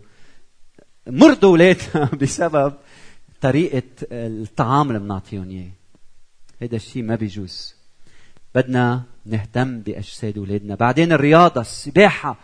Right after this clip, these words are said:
كرة القدم، تتذكرونها؟ بيعرفوا أولادنا شو يعني سباحة وركض ونط و-،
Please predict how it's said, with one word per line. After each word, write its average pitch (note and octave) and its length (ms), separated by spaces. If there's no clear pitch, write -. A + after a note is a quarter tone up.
كرة G3+ 300
القدم، F3 420
تتذكرونها؟ D#3 960
بيعرفوا D#3+ 380
أولادنا D#3 220
شو - 160
يعني C#3 200
سباحة B2+ 440
وركض G#2+ 460
ونط G2+ 460
و-، G2+ 120